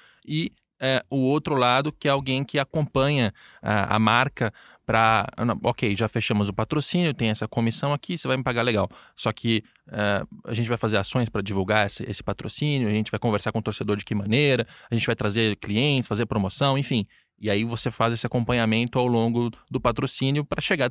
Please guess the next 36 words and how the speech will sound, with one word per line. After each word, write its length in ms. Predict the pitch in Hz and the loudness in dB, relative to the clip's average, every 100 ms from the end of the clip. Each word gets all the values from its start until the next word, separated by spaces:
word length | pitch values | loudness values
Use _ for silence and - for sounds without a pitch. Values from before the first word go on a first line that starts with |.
| - | 0
ao 120 | 143 | 0
fim 380 | - - 143 175 - _ _ | 0 -2 0 0 -4 _ _
e 60 | 147 | -8
fazer 320 | - 143 143 | -2 0 0
também 320 | 143 156 135 | 0 0 2
uma, 340 | 156 170 165 156 | 2 2 0 0
uma... 460 | 139 151 151 139 117 _ _ _ _ _ _ - | 0 2 2 2 -2 _ _ _ _ _ _ -2
é, 640 | 117 120 117 110 104 95 - | 2 4 4 4 2 0 -2
um 100 | 120 | -2
monitoramento 760 | 123 139 139 139 123 117 151 156 | 2 2 2 2 2 2 0 0
de 80 | |
resultado, 500 | 160 190 190 135 98 | 0 0 2 2 4
né? 80 | 98 | 2
Você 120 | 104 | 0
também 420 | - 147 208 196 - | 0 2 2 0 -2
chega 280 | - 165 147 | 0 2 2
com, 260 | - 143 107 | 0 -2 -2
pro 160 | - 135 | -2 0
cliente 400 | 123 123 151 - | 2 2 0 -2
com 120 | 151 | 0
o 40 | |
resultado 400 | 143 131 127 143 | 2 2 0 0
dizendo 240 | 147 143 143 | 0 0 0
assim, 160 | - | 2
"Olha, 160 | 127 98 | 2 2
você 260 | 104 - 107 | 0 -2 -4
patrocinou, 640 | 107 - 104 156 135 143 | -4 -4 -4 0 0 0
colocou 320 | 131 113 123 | 0 -2 -2
tanto 260 | - 117 - | -2 -2 -2
de 100 | 117 | -6
dinheiro, 440 | 123 143 147 147 | -2 0 0 0
apareceu 400 | 135 127 117 - | 2 2 2 0
tanto 280 | 120 113 113 | 0 0 0
aqui 160 | 110 113 | -2 0
na 120 | 107 | 0
televisão, 600 | 113 127 143 151 165 165 | 0 0 -2 -2 0 -2